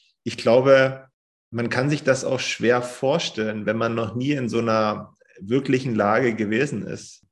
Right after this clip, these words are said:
Also wo es dann wirklich so, so hart ist, dass man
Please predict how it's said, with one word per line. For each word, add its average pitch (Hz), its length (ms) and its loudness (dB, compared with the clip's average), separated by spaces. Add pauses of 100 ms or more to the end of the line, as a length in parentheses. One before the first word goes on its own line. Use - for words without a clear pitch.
(420)
Also 117 240 0 (200)
wo 120 120 2
es 123 100 0
dann 120 180 4
wirklich 127 340 0
so, 117 400 0
so 113 200 -4
hart 120 260 -2
ist, 127 200 -6
dass 113 140 -2
man 117 400 -8